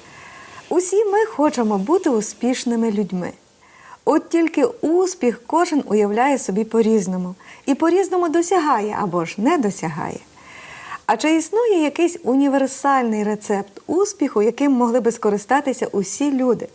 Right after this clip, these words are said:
Сьогодні ми це з'ясуємо в розмові з нашим гостем,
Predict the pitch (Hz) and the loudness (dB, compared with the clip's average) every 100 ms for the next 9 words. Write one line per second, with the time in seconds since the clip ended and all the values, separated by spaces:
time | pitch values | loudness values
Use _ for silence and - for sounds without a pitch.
0 | - - - - 165 247 262 294 262 247 | -20 -20 -20 -6 -2 0 2 2 4 2
1 | 240 240 185 190 196 - 349 339 262 185 | 2 0 2 0 0 2 2 4 2 2
2 | 208 190 233 302 269 196 208 220 220 202 | 0 2 2 2 0 0 -2 -2 -4 -4
3 | 185 226 214 - 147 | -2 0 0 -4 -8